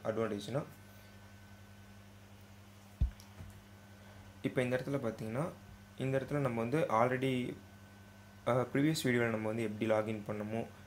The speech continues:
I mean, எப்படி சைன் இன் பண்ணமோ, அந்த மாதிரி இதுல வந்து ஒரு, உங்களோட ஃப்ரெண்டோட ஒரு மெயில் ஐ டி கொடுத்து, நீங்க வந்து சைன் இன் பண்ணீங்கன்னா, உங்க ஃப்ரெண்டுக்கும் ஒரு ரெண்டு ஃபைவ் ஹண்ட்ரட் எம் பி ஆட் ஆயிருக்கும், உங்களுக்கும்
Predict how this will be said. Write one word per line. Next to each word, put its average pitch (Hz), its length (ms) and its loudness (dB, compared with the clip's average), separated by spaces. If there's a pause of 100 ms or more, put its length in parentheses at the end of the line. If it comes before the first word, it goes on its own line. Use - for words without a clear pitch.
(120)
I 117 140 0
mean, 110 140 -2
எப்படி 113 220 -2
சைன் 113 260 -2
இன் 110 120 -4
பண்ணமோ, 107 360 -2 (540)
அந்த 127 160 2
மாதிரி 123 240 2
இதுல 110 140 0
வந்து 120 480 -2
ஒரு, 123 180 4
உங்களோட 120 400 2 (380)
ஃப்ரெண்டோட 127 420 2
ஒரு 113 140 6
மெயில் 110 240 0
ஐ 110 100 2
டி 110 160 -4
கொடுத்து, 110 360 -2 (560)
நீங்க 131 200 2
வந்து 127 200 0
சைன் 113 140 2
இன் 117 160 0
பண்ணீங்கன்னா, 104 420 0 (1600)
உங்க 139 260 4
ஃப்ரெண்டுக்கும் 143 680 2
ஒரு 120 140 2
ரெண்டு 113 460 2 (640)
ஃபைவ் 120 120 4
ஹண்ட்ரட் 117 160 2
எம் 110 120 0
பி 113 100 2
ஆட் 110 140 4
ஆயிருக்கும், 107 420 0
உங்களுக்கும் 127 460 2